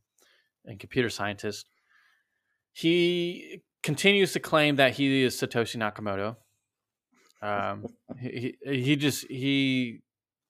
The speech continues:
Speaker 1: obviously is not telling the truth here, um, because, you know, he keeps saying, "Oh, I got evidence, I can prove it," and he hasn't for, like, the past eight years.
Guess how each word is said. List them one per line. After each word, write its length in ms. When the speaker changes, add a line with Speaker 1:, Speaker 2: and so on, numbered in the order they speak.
Speaker 1:
obviously 580
is 300
not 420
telling 200
the 60
truth 260
here, 240
um, 320
because, 580
you 80
know, 80
he 60
keeps 200
saying, 160
"Oh, 160
I 120
got 140
evidence, 440
I 60
can 120
prove 300
it," 140
and 80
he 320
hasn't 520
for, 100
like, 140
the 60
past 420
eight 180
years. 480